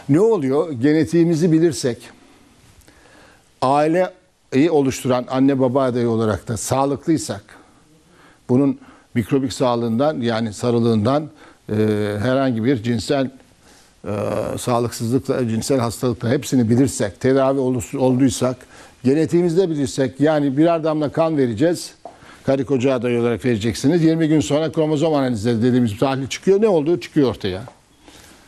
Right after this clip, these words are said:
Bu ikisi, bunlarla beraber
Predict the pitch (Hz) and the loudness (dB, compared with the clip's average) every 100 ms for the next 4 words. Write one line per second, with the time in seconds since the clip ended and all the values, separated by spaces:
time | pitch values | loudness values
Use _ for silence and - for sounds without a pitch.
0 | _ _ _ _ 185 202 - 139 170 190 | _ _ _ _ -2 -2 -6 -2 0 0
1 | - _ _ - _ _ 120 139 190 196 | -6 _ _ -20 _ _ -2 2 2 2
2 | 156 135 131 120 131 165 | 0 -2 -2 -2 -2 -2